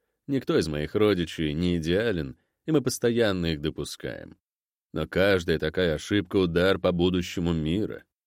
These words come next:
«Ты о гвинах или о людях?» Он выпрямился, посмотрел через широкую реку на степь, над которой высоко кружились чёрные точки птиц. «Угроза близко. Скоро пора уходить.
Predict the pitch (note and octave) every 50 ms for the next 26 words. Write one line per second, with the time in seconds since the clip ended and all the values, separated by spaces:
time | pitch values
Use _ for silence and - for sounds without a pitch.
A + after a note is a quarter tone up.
0 | _ _ _ _ _ _ _ _ _ _ _ _ _ _ _ _ - C#3+ C3+ C3
1 | A#2+ A2 C#3 F3+ G#3 G3+ E3 - - _ _ _ _ _ _ - D#3 E3+ E3+ E3+
2 | E3+ E3 D#3 B2 G2 G2 F2 - _ _ _ _ _ _ _ _ _ _ _ _
3 | _ _ _ _ _ _ _ - E2 D#2+ D#2 D2 C#2 E2+ A2+ A#2+ B2 A#2 A#2 G#2
4 | G2+ G2 - - F2+ D#2+ D#2 - - G2 - G#2+ G2+ G#2 - D#3 E3 D#3 - -
5 | C3 B2 A#2 - - B2 C3 B2+ A2+ - A2 G#2 G2+ G2+ G2+ - - E2+ D#2 D#2
6 | D2 - - - - F2+ G2+ A#2+ - - - A#2 A2 - - A2 - A2+ A2 G#2
7 | G2+ F#2+ G2 - G#2+ G2+ - A2 G2+ - G2 F#2 F2+ F#2+ F#2+ F#2 F#2 F2+ - -
8 | - G2 F#2+ F2+ F2 F2 F2 E2 - F2+ E2+ E2 - - - D2+ - - - -
9 | D2+ C#2+ - - - - _ _ _ _ _ _ _ _ _ _ _ _ _ _
10 | - G2+ F#2 F2 E2 E2+ E2+ F2+ F#2 E2+ D#2+ D#2+ D2 D2 C#2 C#2+ - - - -
11 | - - - - _ _ _ _ _ _ _ _ _ _ _ - - - - G#2
12 | C#3 B2+ F2 - E2+ D#2+ D#2 E2 F#2 F2+ - C#2+ C#2 B1+ B1+ B1+ B1 - - -